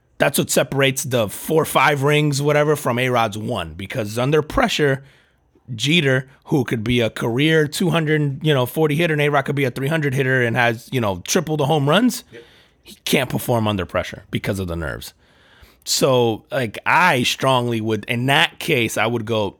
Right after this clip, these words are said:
Speaker 1: "No, the weed does give you an advantage." But to your point, then, do you create rules then for an Adderall, a Zoloft, uh, a Xanax? Uh,
Speaker 2: Right,
Speaker 1: like,
Speaker 2: right.
Speaker 1: do you start going, like, I guess Zoloft,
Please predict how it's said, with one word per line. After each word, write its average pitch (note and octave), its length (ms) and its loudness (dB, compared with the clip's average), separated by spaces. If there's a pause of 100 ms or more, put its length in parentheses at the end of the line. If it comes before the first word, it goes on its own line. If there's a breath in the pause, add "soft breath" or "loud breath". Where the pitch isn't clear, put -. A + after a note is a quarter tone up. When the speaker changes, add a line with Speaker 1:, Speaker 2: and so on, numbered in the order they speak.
Speaker 1:
"No, A#3+ 200 -2
the B2 120 -2
weed C3 260 0
does D#3 280 0
give A2+ 200 -4
you F#2+ 160 -4
an F2+ 80 -4
advantage." F#2 600 -6 (920 soft breath)
But C3+ 140 0
to C3 120 -2
your G3+ 180 4
point, C3+ 360 2
then, B2+ 200 2
do B2 120 0
you C#3+ 220 0
create C3+ 380 0
rules D3 380 2
then B2 220 0
for A2 520 0 (240 soft breath)
an G2+ 140 -2
Adderall, A2 640 2 (100)
a F#2 80 -6
Zoloft, F#2+ 720 -2 (140)
uh, E2 320 -4 (100)
a G2 40 -6
Xanax? G2 720 0
Uh, - 40 0
Speaker 2:
Right, A#2 480 2
Speaker 1:
like, A#2 220 2
Speaker 2:
right. A2+ 140 2
Speaker 1:
do A#2+ 60 2
you C#3 120 2
start A#2+ 380 0
going, G#2+ 380 0
like, C#3 200 -2
I D3+ 80 2
guess D#3+ 220 0
Zoloft, A#2 420 0